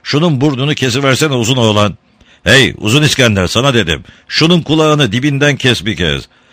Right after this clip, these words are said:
Sonunu düşünürüz. Hani para sakallı boklu, dört bin lira hani?" Dede anlaşılmaz şeyler mırıldanıyor, arada bir karısına sövüp sayıyordu.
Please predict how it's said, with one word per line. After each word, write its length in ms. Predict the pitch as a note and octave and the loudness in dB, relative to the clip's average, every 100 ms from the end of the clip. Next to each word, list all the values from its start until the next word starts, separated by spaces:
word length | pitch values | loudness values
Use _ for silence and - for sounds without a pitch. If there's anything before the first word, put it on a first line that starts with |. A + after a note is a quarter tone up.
| - - | -20 -12
Sonunu 480 | - G2 A2 C#3+ C#3 | -4 -2 0 0 0
düşünürüz. 600 | C3 D3+ D#3 G#2 D#2 - _ _ _ | 0 0 0 -2 -4 -10 _ _ _
Hani 260 | G#2 D#3 | 0 2
para 260 | F3 E3+ B2 | 2 2 2
sakallı 480 | - B2 D3 D#3 F3 | 0 0 0 0 0
boklu, 580 | D#3 - A#2 E2 D2 C2 | -2 -2 -4 -2 -4 -2
dört 200 | A2+ - | -4 0
bin 220 | C#3 C3 | -2 0
lira 180 | C#3 C#3+ | 2 2
hani?" 300 | D#3 A2+ - _ _ _ _ - - | 2 -2 -4 _ _ _ _ -20 -6
Dede 180 | C3+ D#3 | -2 0
anlaşılmaz 680 | D#3 D3+ C#3+ D3 B2 A#2+ C3 | 0 -2 -2 -2 0 -2 -2
şeyler 420 | G#2+ G#2 D#2 E2 | -4 -4 -2 -2
mırıldanıyor, 640 | C#2+ D#2 D#2 D2 C#2 D#2+ D#2 | -4 -6 -4 -4 -4 -2 -2
arada 400 | G2+ A2+ G2 G#2 | -4 -4 -4 -4
bir 140 | F#2 | -4
karısına 500 | - A#2 G#2 G2+ G2 | -4 -4 -4 -4 -4
sövüp 400 | - B2 G#2+ F#2+ | -2 -2 -2 -4
sayıyordu. 800 | - D#2+ D#2+ D2 D2 C2 C2+ | -4 -2 -2 -4 -6 -6 -8